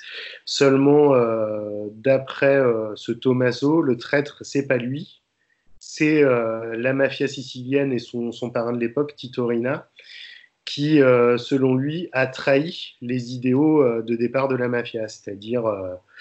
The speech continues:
une espèce de, de cohésion sociale, euh, donner des emplois, euh, protéger, euh, la femme et l'orphelin, euh, et, euh, et d'après lui, ce Tito Rina, euh, voilà, s'est mis à tuer des enfants, à, à trafiquer de la drogue, euh,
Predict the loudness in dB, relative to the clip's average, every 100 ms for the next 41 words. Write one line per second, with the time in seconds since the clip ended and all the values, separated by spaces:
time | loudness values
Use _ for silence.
0 | -18 -18 -14 -8 -8 -2 0 2 2 0
1 | 2 2 4 2 0 0 -2 -2 0 4
2 | 4 4 0 -2 -2 -2 0 -2 -2 -6
3 | -2 0 0 0 0 2 0 -4 -4 -4
4 | -2 -4 -2 0 2 0 -4 -10 -18 _
5 | -20 _ _ -6 -2 0 0 -2 -4 -4
6 | -2 0 2 2 2 0 -2 -6 -8 -10
7 | -14 -20 -20 _ _ -2 2 2 2 -2
8 | -4 -4 -6 -6 -4 -2 -2 -2 -6 -8
9 | -4 -2 -2 0 2 2 0 -2 -4 -6
10 | -6 -6 -2 -2 0 0 2 2 0 -4
11 | -2 0 2 2 -2 -8 -14 -20 -20 -20
12 | _ -6 -2 0 -2 -2 -8 -6 -4 -2
13 | -2 -2 2 4 4 4 0 -2 -4 -6
14 | -6